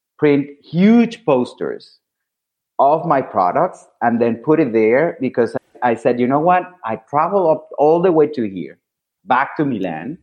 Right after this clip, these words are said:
to, not to sell a product. I'm selling myself and my ideas and the way I can, my approach to design." So I was there the whole fucking week teaching out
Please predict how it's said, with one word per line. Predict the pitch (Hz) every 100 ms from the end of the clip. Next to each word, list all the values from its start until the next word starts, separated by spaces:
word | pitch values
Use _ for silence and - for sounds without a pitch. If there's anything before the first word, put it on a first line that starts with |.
| _ _ _
to, | 139 135 -
not | 127 143 202
to | 208
sell | 175 147 127
a | 104
product. | - 139 143 - - _ _ _ -
I'm | 120 127 123
selling | - 143 185 196
myself | 123 92 - - 143 98 - - _ _ _ _ _ _ -
and | 120 123
my | 139 143 147
ideas | 131 113 135 170 160 143 -
and | 120
the | 113 113
way | 127 127
I | 120
can, | 127 117 113 117
my | 131 131
approach | 135 117 - 156 160 156 -
to | 127
design." | 107 87 80 - _ _ _ _ _
So | -
I | 127
was | 120 113 - 92
there | 98 98 104 175 - _ _ -
the | 98 101 92
whole | 92 104 123 - _
fucking | - - 113 92
week | 92 120 - _ _ _ _ _ -
teaching | 123 120 127 107
out | 98 98 -